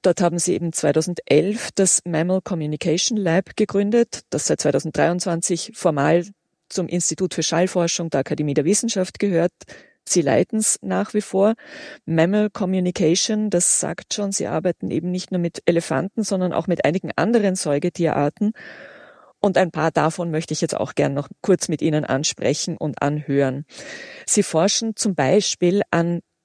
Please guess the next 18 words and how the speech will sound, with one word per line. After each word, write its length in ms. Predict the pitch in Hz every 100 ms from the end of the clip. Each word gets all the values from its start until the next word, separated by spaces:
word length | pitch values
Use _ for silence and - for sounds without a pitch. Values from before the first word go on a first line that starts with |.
| -
Bären 580 | 160 151 170 214 214 202
und 240 | 175 160
Löwen, 680 | 165 147 165 151 156 185 254 -
wobei 260 | 180 -
die 120 | 156 160
Löwen, 420 | 151 180 202 185
wenn 120 | 180
ich's 160 | 175 190
richtig 240 | 185 190
verstanden 460 | 180 - 160 165 170
habe, 160 | -
erst 220 | 147 -
im 80 | 170
Sommer 420 | - 156 160 156 190
so 180 | - 170
richtig 480 | 165 - - - -
drankommen 640 | 120 143 - 135 131 135
werden. 320 | 139 143 190